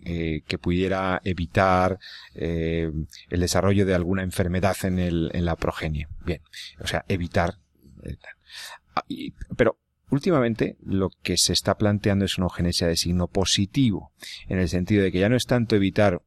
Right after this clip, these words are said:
una condición o un rasgo indeseable,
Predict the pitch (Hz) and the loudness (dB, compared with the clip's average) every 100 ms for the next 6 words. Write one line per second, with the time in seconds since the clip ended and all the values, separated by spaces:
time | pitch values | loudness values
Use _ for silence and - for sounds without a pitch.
0 | - 90 90 92 - 92 87 87 101 92 | -6 -2 0 -2 -2 -2 0 0 -2 -2
1 | 80 78 82 90 87 87 80 80 - 87 | -2 -2 0 -2 0 -2 0 0 2 2
2 | 92 78 78 | 2 0 -2